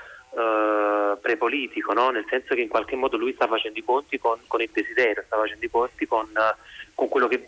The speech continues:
desidera il proprio corpo. Non è ancora capace però effettivamente di esprimere questa cosa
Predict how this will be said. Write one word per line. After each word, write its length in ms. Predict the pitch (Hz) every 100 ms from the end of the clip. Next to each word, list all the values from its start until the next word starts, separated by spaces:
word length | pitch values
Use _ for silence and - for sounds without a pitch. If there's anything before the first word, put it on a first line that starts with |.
| -
desidera 420 | - 120 139 143 135
il 60 |
proprio 280 | 120 113 107
corpo. 400 | 127 107 - 107
Non 140 | 123
è 40 | 151
ancora 420 | 156 - 143 131
capace 520 | - - 120 104 -
però 160 | 123 131
effettivamente 640 | 123 - 127 131 131 120
di 100 | 113
esprimere 440 | - 139 117 110
questa 320 | 107 107 - 123
cosa 440 | 113 107 123